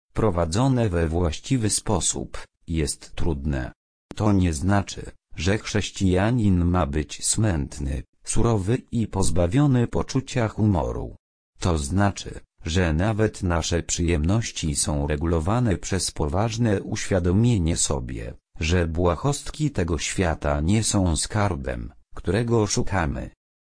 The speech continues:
My mamy korzystać ze świata, lecz nie nadużywać go. Pierwszy Koryntów, rozdział siódmy, werset trzydziesty pierwszy.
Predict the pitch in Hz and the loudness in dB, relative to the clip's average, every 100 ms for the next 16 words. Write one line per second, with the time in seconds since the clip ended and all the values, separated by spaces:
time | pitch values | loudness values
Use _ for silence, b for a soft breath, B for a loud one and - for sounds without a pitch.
0 | - 104 147 131 131 120 113 - 92 120 | -2 2 4 2 2 2 2 0 0 0
1 | 113 - 98 80 78 80 76 - 135 123 | -2 -2 -2 -2 -2 -2 -2 -4 -2 -2
2 | - 78 67 - - 107 131 - 98 98 | -2 -2 -4 -10 -6 -2 -2 0 2 4
3 | 101 98 90 87 87 127 110 98 80 80 | 4 2 2 0 0 0 2 0 0 0
4 | 73 65 - _ - 135 151 - - - | 0 -2 -10 _ -4 0 0 -2 -4 -2
5 | 80 90 80 69 67 - - 85 101 95 | -2 0 -2 -2 -4 -6 -2 0 0 0
6 | 90 95 95 92 156 139 120 104 95 107 | 0 0 0 2 4 4 4 2 0 -2
7 | - 90 80 - - 165 143 78 - 87 | -2 -2 -2 -4 -4 -2 -2 -2 -2 -6
8 | - 73 65 - - - | -2 -2 -2 -6 -6 -6